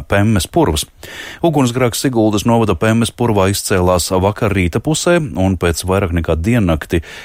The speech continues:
ilgiem dzēšanas darbiem šo pēcpusdienu to beidzot izdevās ierobežot. Valsts meža dienesta darbinieki turpina mērīt nodegušo platību. Pat labam droši ir zinā-, zināms, ka izdeguši vismaz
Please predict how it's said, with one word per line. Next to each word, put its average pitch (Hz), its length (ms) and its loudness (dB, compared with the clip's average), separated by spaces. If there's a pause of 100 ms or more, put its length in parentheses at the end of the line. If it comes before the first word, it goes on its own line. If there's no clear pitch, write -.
ilgiem 95 480 2
dzēšanas 85 560 -2
darbiem 110 400 2
šo 107 320 0
pēcpusdienu 104 640 -2
to 98 80 2
beidzot 82 400 0
izdevās 78 540 0
ierobežot. 73 760 -2 (640)
Valsts 151 320 0
meža 190 240 2
dienesta 110 400 0
darbinieki 110 480 0
turpina 123 480 0
mērīt 110 540 2 (180)
nodegušo 95 560 0
platību. 82 600 0 (180)
Pat 80 220 -6
labam 82 240 2
droši 87 320 2
ir 80 80 -2
zinā-, 85 320 2 (100)
zināms, 98 400 0
ka 95 80 -2
izdeguši 90 560 0
vismaz 90 400 0